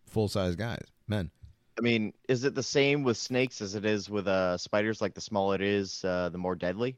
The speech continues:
Speaker 1: No, that's not necessarily true, and I don't think that's necessarily true with spiders either. I know there's some very large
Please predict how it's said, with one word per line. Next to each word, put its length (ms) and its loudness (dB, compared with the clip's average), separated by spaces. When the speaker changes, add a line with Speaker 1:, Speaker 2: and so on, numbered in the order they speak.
Speaker 1:
No, 400 -2
that's 180 -10
not 140 -12
necessarily 480 -12
true, 160 -12
and 100 -10
I 20 -10
don't 120 -12
think 140 -14
that's 180 -14
necessarily 520 -8
true 220 -8
with 80 -6
spiders 420 -8
either. 220 -6
I 140 -8
know 100 -10
there's 200 -10
some 140 -10
very 200 -2
large 560 -4